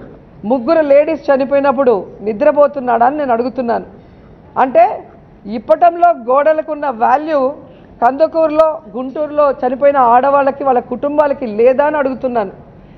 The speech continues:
కనీసం పరామర్శించలేదు, పది పైసలు సహాయం చేయలేదు. కానీ ఈరోజు జీవో నెంబర్ వన్ రాగానే "మా గొంతు నొక్కేస్తారా?" అంటున్నారు. మీ గొంతు ఎవరు నొక్కారయ్యా? ఎక్కడ చూసినా అబద్ధాలు మాట్లాడటం, జగన్మోహన్ రెడ్డి గారి మీద విషం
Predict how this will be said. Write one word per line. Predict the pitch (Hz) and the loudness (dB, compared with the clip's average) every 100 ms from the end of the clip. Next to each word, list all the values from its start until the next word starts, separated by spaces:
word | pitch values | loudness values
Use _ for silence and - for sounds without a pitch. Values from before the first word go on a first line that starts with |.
| - | -4
కనీసం | 214 254 311 302 311 | -2 0 -2 -2 -2
పరామర్శించలేదు, | 247 240 269 285 294 285 285 262 269 247 208 - - - - | 0 2 4 2 -2 -4 -8 -6 0 0 -2 -10 -20 -10 -2
పది | 226 262 | -2 0
పైసలు | 247 262 302 294 | 0 2 0 -2
సహాయం | 277 247 285 285 285 | -2 2 2 0 0
చేయలేదు. | 254 220 208 220 - - - | 0 0 -4 -8 -20 -20 -2
కానీ | 285 320 330 | 2 2 0
ఈరోజు | 302 294 311 320 | 0 0 0 -2
జీవో | 226 269 294 311 | -6 -6 0 0
నెంబర్ | 302 294 285 | 0 0 0
వన్ | 262 277 | 0 0
రాగానే | 294 269 262 277 311 - - - - - - - - - | 2 2 0 -2 -4 -8 -16 -20 -20 -20 -20 -20 -20 -2
"మా | 233 | 0
గొంతు | 247 226 262 330 | 2 -2 -2 -2
నొక్కేస్తారా?" | 311 285 277 277 277 247 254 | -2 -2 -2 -2 0 4 2
అంటున్నారు. | 262 247 220 196 | 0 -4 -6 -6
మీ | 254 294 | -8 -2
గొంతు | 247 254 311 | -2 0 0
ఎవరు | 285 294 | 0 0
నొక్కారయ్యా? | 320 330 320 294 254 185 170 - - - | -2 0 2 4 2 2 -2 -14 -16 -2
ఎక్కడ | 208 226 247 226 | 0 2 0 0
చూసినా | 254 294 302 | -4 -2 0
అబద్ధాలు | 254 262 247 285 | 0 0 2 2
మాట్లాడటం, | 285 277 262 269 254 277 294 - | 2 0 0 -2 0 -2 -4 -4
జగన్మోహన్ | 208 233 269 277 285 277 | -2 0 -2 -2 0 0
రెడ్డి | 262 | 0
గారి | 262 262 | 0 0
మీద | 262 285 269 - - | 0 -2 -4 -12 -20
విషం | 180 233 330 339 | -8 -2 0 2